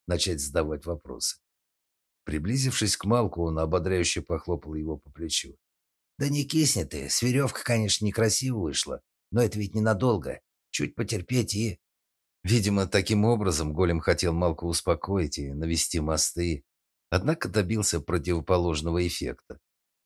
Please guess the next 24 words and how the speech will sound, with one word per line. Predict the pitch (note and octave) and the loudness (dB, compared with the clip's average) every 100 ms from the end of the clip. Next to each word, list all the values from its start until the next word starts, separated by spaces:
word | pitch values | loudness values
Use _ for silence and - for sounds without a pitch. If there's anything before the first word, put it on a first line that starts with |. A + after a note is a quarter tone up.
| _ _ | _ _
"А | F#2 | 2
ты | F#2 G2+ | 4 2
сам-то | - G#2 D#2 - | 4 4 4 0
на | E2 | 2
моем | F#2 G2 F2 | 4 4 4
месте | E2 - E2 | 0 -2 -2
терпел | D#2+ F2+ F2 A2+ G2 | -2 0 2 2 2
бы?" | D2 - _ _ _ _ _ _ _ - | -2 -6 _ _ _ _ _ _ _ -8
Яростно | E2 C3 A#2+ - G2+ | -2 0 0 -2 -2
взвился | F2+ F#2 G#2+ F#2+ - | -2 0 2 2 0
Малк, | F#2 G#2+ G#2+ D#2 - | 0 2 2 0 -4
мигом | E2+ F#2+ E2 | -4 -2 -2
забыв | D2+ E2+ E2+ D#2+ | 0 0 0 -2
обо | E2 D#2+ | -2 0
всех | D#2 E2+ D#2 | 0 -2 -4
прочих | F2 E2 - D2+ | -4 -4 -4 -4
своих | E2 D#2 C#2 | -2 -2 -4
беспокойствах. | D2 - E2 D#2 C#2 B1+ - B1+ - _ _ _ _ _ _ | -6 -2 -4 -4 -6 -6 -8 -12 -20 _ _ _ _ _ _
Сделал | E2 E2+ D3 B2+ | -2 2 4 4
паузу, | - G#2+ B2 G#2+ D#2+ D#2 | 2 4 4 4 0 0
давая | E2+ F2 E2+ | 2 4 4
Больда | D#2 F2 D#2 | 2 0 2
возможность | E2 D#2 E2 D#2 D#2 - | 0 0 -2 -4 -4 -2
объясниться, | E2+ D2+ D#2 - D#2+ C#2+ D2+ C#2 | -2 -2 -2 -2 -4 -2 -4 -6